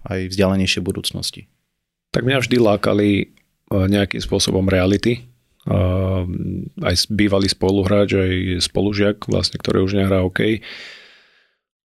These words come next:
Speaker 2: vlastne spravil rozhodnutie, že skončí s kariérou, videl, že tam cesta nie je. Ehm, oceňujem tento jeho krok, že, že, že mal tú kúráž a, a rozhodol sa a začal sa venovať realitám.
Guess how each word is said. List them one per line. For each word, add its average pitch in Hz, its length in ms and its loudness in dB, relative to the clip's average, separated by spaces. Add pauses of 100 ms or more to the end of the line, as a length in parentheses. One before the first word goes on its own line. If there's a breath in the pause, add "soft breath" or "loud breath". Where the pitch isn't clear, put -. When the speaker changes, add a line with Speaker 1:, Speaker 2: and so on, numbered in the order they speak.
(120)
Speaker 2:
vlastne 113 160 0
spravil 107 400 2
rozhodnutie, 110 880 2
že 95 480 2
skončí 107 400 0
s - 80 -2
kariérou, 104 560 4
videl, 101 320 4
že 98 160 -2
tam 101 240 -4
cesta 104 320 -2
nie 95 240 2
je. 113 240 2
Ehm, 92 1200 -4 (240)
oceňujem 104 480 0
tento 98 320 -2
jeho 95 160 2
krok, 101 320 0
že, 95 320 0
že, 92 160 2 (160)
že 90 200 -2 (280)
mal 101 400 0
tú 104 160 -6
kúráž 98 400 2
a, 95 160 0
a - 160 -4
rozhodol 95 480 0
sa 123 400 0 (240)
a 95 240 -2
začal 104 240 0
sa - 160 -2
venovať 101 320 2
realitám. 98 640 0